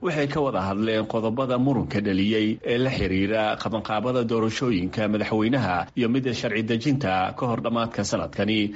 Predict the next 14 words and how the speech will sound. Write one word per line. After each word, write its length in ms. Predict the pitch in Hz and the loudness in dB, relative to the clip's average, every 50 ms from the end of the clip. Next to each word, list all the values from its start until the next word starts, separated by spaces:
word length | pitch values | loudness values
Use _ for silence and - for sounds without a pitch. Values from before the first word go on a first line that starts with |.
| - - - | -10 -14 -12
sida 280 | - - - 139 123 117 | -6 -4 -2 -2 -2 -2
ku 160 | - - 135 | -2 -2 -2
cad 240 | 95 92 90 92 - 151 139 - | -2 -2 -2 -4 -4 -6 -6 -4
tubta 240 | - 143 143 - 123 | -4 -4 -2 -2 -2
nabadda 580 | 113 113 113 131 139 113 104 92 92 92 92 - - - - - | 0 0 0 -2 -2 0 0 0 0 0 0 -2 -6 -8 -4 -2
oo 80 | 120 117 120 | 0 0 2
ay 120 | 120 120 120 | 2 0 0
horey 240 | 120 127 131 135 135 | 0 0 0 0 0
kooxaha 460 | 135 - 123 117 113 113 131 131 120 117 | -2 -2 -2 -2 -2 0 0 0 2 2
Liibiya 560 | 123 131 120 98 87 95 107 110 113 107 117 | 2 2 2 2 0 0 2 2 2 2 2
ugu 240 | 120 117 131 143 135 | 2 2 2 2 2
heshiiyeen 720 | 123 117 113 - - 120 117 120 131 117 90 85 87 95 110 107 107 104 104 101 - - | 2 0 -2 -2 0 2 2 4 4 2 0 -2 -2 0 0 0 0 0 -2 -2 -2 -2
dalkaasi 720 | 120 113 107 - 107 101 98 - - 117 107 104 107 107 113 - | -2 -2 0 -2 -2 -2 -2 -2 0 0 2 2 2 2 0 0
Tunisia. 800 | - 117 110 113 95 - - 110 104 101 95 90 85 - - - | 0 0 0 0 0 0 0 0 0 2 0 0 -2 -4 -6 -10